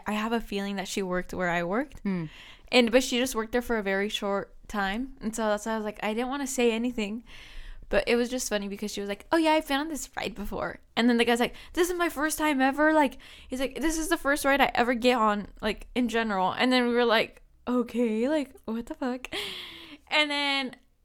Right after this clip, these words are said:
Speaker 1: it was just funny, like, seeing their face more than actually, like, <laughs> the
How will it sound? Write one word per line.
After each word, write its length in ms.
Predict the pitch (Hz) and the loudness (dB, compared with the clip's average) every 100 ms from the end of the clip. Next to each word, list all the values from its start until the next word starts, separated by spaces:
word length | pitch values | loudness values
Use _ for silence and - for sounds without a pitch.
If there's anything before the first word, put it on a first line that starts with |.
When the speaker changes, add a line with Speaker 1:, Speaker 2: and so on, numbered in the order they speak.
| - | 0
Speaker 1:
it 80 | 269 | 2
was 140 | 311 | 2
just 220 | 349 - | 0 0
funny, 280 | 220 226 254 | 2 4 4
like, 160 | 254 202 | 2 2
seeing 320 | - 247 220 | 0 0 2
their 180 | 190 196 | 4 2
face 380 | 220 208 254 254 | 2 0 0 -2
more 180 | 208 190 | -2 -2
than 160 | 196 | 0
actually, 340 | 180 190 185 190 | -2 -2 -6 -2
like, 260 | 175 147 - _ | -2 -4 -10 _
<laughs> 160 | |
the 80 | - | -6